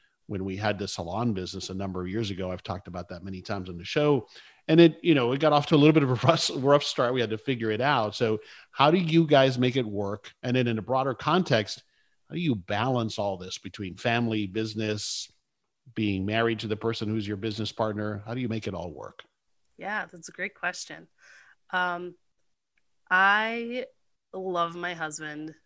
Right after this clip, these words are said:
Speaker 2: so very much, and my husband loves me more than I love him.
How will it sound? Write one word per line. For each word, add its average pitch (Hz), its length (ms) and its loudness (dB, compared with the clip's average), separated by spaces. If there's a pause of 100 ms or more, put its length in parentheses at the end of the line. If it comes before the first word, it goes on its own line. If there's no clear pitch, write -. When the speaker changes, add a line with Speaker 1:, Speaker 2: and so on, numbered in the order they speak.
(120)
Speaker 2:
so - 380 -6
very 156 260 -8
much, 151 420 -12 (180)
and 160 300 -10
my 156 140 -10
husband 165 440 -8
loves 156 320 -8
me 151 240 -12
more 147 240 -12
than 147 140 -14
I 139 120 -12
love 143 260 -16
him. 131 280 -16